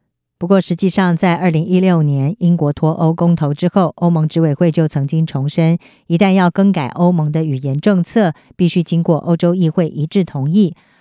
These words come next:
而考虑到过程的难度，再加上英语身为全球普遍语言的优势，这种想法显然是不切实际的。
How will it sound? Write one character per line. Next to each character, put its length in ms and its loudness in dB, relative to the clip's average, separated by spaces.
而 140 0
考 160 -2
虑 160 2
到 160 2
过 180 0
程 220 -4
的 80 -2
难 320 0
度， 260 2
再 160 -2
加 180 -2
上 240 -2
英 220 2
语 220 -2
身 220 0
为 100 0
全 300 -2
球 260 0
普 160 -10
遍 280 -4
语 160 -4
言 120 -4
的 120 -4
优 200 2
势， 300 -2
这 100 0
种 200 -2
想 260 -4
法 260 -4
显 240 -4
然 160 -4
是 240 -4
不 80 -8
切 200 -2
实 160 -6
际 180 0
的。 220 -2